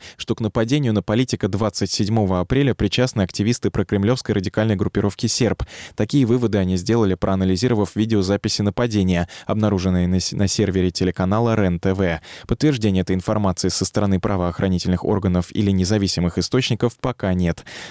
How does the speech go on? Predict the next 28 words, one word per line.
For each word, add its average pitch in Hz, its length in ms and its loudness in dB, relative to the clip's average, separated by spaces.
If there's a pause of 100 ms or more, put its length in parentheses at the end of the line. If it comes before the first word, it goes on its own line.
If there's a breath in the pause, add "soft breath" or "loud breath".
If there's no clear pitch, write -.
Сам 87 260 0
Навальный 92 420 2
с - 60 -8
прямыми 113 380 2
обвинениями 95 540 2
в 90 100 0
адрес 92 260 0
членов 95 380 0
группировки 104 480 0
«Серб» - 320 -2
до 123 100 2
сих - 200 -4
пор 92 180 0
не 90 140 2
выступил. 90 580 0 (280 loud breath)
На 92 160 2
этой 95 140 0
неделе 107 380 2
Навального 95 500 0
атаковали 95 520 0
в 87 40 -6
Москве, 104 480 0
ему 90 260 0
в 90 60 -2
лицо 98 300 0
плеснули 101 460 0
неизвестной 92 580 0
жидкостью. 95 400 0